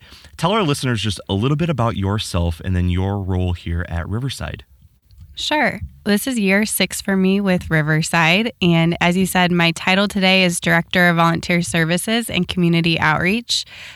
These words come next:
Speaker 2: But before this, I worked with the foundation office at Riverside. So my prior life was connecting monetary resource to impact our community through Riverside. And now I get to connect the resource of time,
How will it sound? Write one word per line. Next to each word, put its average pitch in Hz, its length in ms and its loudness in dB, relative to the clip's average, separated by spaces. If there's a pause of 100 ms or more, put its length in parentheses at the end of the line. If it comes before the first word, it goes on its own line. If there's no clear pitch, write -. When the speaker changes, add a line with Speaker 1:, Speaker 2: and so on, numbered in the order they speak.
(100)
Speaker 2:
But 220 160 4
before 240 400 4
this, 214 340 4
I 190 200 4
worked 190 380 2
with 180 200 2
the 175 120 2
foundation 190 560 2
office 160 380 0
at - 120 0
Riverside. 160 760 0 (440)
So 196 640 4
my 190 480 4
prior 233 360 4
life 190 360 2
was 185 180 2
connecting 175 560 0
monetary 180 640 2
resource 220 600 0
to - 280 -2
impact 214 600 2 (120)
our 190 120 4
community 196 880 2
through 185 240 2
Riverside. 190 680 0 (460)
And 214 200 6
now 208 220 6
I 226 140 4
get 196 220 -2
to 202 100 -4
connect 185 420 0
the 185 80 0
resource 175 460 0
of 165 180 -2
time, 156 540 0